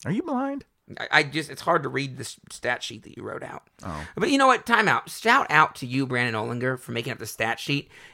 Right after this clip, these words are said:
Speaker 2: And so Brandon Olinger spent, like, I mean, hours of time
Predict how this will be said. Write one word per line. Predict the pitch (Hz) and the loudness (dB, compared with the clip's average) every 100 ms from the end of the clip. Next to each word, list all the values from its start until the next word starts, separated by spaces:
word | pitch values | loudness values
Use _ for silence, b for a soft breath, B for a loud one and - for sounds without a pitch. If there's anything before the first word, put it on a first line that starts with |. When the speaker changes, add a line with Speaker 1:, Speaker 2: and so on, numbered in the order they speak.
| B | B
Speaker 2:
And | 139 135 113 - _ _ _ - - | 2 2 2 -8 _ _ _ -12 -6
so | 147 | 2
Brandon | 190 226 | 6 8
Olinger | 170 160 127 | 8 6 4
spent, | - 139 123 - | 0 -2 -2 0
like, | 110 - | -2 0
I | 117 | -2
mean, | 120 117 - | 0 0 8
hours | 135 131 127 | 10 10 2
of | 120 | -2
time | - 131 120 117 | 2 6 6 4